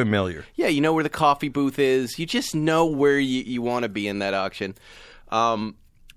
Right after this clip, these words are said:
Speaker 2: I, what about just the psychology of when you walk into that room, you feel like you gotta buy something, right?
Speaker 1: Is, is
Speaker 2: And
Speaker 1: there
Speaker 2: then, and no, wait, and,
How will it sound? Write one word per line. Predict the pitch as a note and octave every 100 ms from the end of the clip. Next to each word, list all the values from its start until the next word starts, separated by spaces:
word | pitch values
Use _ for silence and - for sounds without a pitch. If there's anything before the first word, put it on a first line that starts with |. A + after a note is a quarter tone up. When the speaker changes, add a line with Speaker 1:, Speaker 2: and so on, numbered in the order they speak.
| - - _
Speaker 2:
I, | - F#3+ - D3+ D#3 D3
what | E3 C4+
about | D#4 G#3 -
just | F3 -
the | D3
psychology | - A#2 - - E3 E3+ D3+ C3+ B2+
of | A#2+ A2 G#2 -
when | - B2
you | A#2+
walk | A#2 C3+ C#3+ -
into | D3 B2
that | A2 F2
room, | A2 G#2 G2+ G2 F2+
you | G2+
feel | - - B2+ B2+
like | A2+ G#2 F#2+ -
you | G2+
gotta | - G2+ F2+
buy | F2+ F#2 F2+
something, | - F#2+ F#2 F#2+
right? | G2 B2 - -
Speaker 1:
Is, | G2 G2 - -
is | G#2
Speaker 2:
And | B2
Speaker 1:
there | C#3+
Speaker 2:
then, | D#3+ E3+ - -
and | C3
no, | D3+
wait, | F3 D3 G#2+ - -
and, | B2